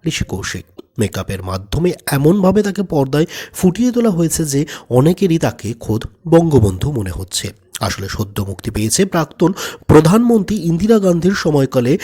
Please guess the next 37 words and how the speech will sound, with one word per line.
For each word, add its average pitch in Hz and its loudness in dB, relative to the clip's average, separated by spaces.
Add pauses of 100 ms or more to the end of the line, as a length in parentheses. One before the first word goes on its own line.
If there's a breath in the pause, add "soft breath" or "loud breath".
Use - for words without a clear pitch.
(180 loud breath)
সমগ্র 143 2
ভারতবর্ষ 110 -2
জুড়ে 101 -4
লাগু 95 0
হওয়া 139 2 (300 loud breath)
জরুরি 156 4
অবস্থার 180 2
উপর 135 -2
ভিত্তি 117 -4
করে 143 -2
তৈরি 113 0
বলিউড 95 -2
ফিল্ম 123 -2 (180)
এমার্জেন্সি। 110 -4 (280)
ফিল্মে 95 -4
ইন্দিরা 101 -4
গান্ধীর 104 -4
ভূমিকাতে 107 -6
দেখা 101 -4
গেছে 175 2 (300 loud breath)
বলি 160 8
কুইন 180 4
কঙ্গনা 143 0
রানাওয়াতকে। 95 -6 (240)
শুধু 185 2
কঙ্গনা 160 4
নয়, 92 -6 (180)
ফিল্মে 101 -2
রয়েছেন 120 2
অনুপম 117 0
খের, 156 -2
মহিমা 113 -2
চৌধুরী 123 -2
এবং 165 2 (280 loud breath)
শ্রেয়াস 185 4
তলপাড়ের 170 0
মতো 123 0